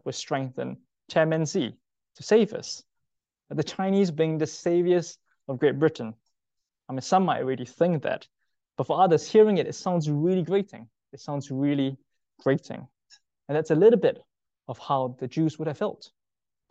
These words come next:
Cyrus, someone who's not a Jew, saving us,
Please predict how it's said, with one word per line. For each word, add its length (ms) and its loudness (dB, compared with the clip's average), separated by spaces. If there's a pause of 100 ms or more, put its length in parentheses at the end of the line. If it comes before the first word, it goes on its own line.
(260)
Cyrus, 580 0 (640)
someone 280 -4
who's 220 0
not 360 0 (180)
a 60 -10
Jew, 340 -2 (500)
saving 460 -2
us, 380 -12